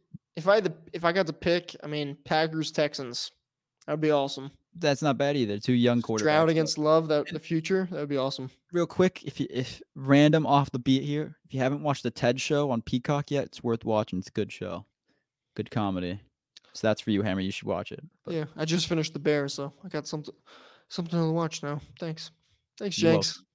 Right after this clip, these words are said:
Speaker 2: you're welcome.
Speaker 1: Thanks.
Speaker 2: I, I'm, I'm the source for that. I know.
Speaker 1: There you
Speaker 2: I
Speaker 1: go.
Speaker 2: know. So I gotta give it to you.
Speaker 1: All right. Well, Packers. Hey, you shocked the world once. Like, let's do it again. Let's do it again. No one's, no one thinks you can go win this game.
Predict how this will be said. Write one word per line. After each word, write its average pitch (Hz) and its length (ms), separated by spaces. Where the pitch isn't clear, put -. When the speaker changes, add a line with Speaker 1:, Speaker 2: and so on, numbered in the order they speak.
Speaker 2:
you're 147 100
welcome. 110 320
Speaker 1:
Thanks. - 180
Speaker 2:
I, 113 180
I'm, 147 200
I'm 147 160
the 147 80
source 131 300
for - 140
that. 87 200
I - 80
know. 98 240
Speaker 1:
There 160 100
you 151 40
Speaker 2:
I 147 40
Speaker 1:
go. 143 120
Speaker 2:
know. - 100
So 104 100
I - 20
gotta 95 140
give 90 120
it - 100
to - 40
you. - 80
Speaker 1:
All 180 80
right. 160 240
Well, 196 260
Packers. 175 760
Hey, 147 340
you 180 80
shocked 185 280
the 190 60
world 180 220
once. 160 480
Like, 147 260
let's 170 140
do 254 160
it 233 60
again. 185 280
Let's 165 160
do 214 140
it 208 60
again. 165 260
No 180 80
one's, 208 500
no 170 80
one 196 140
thinks 185 200
you 185 60
can 175 140
go 175 80
win 170 160
this 160 160
game. 139 260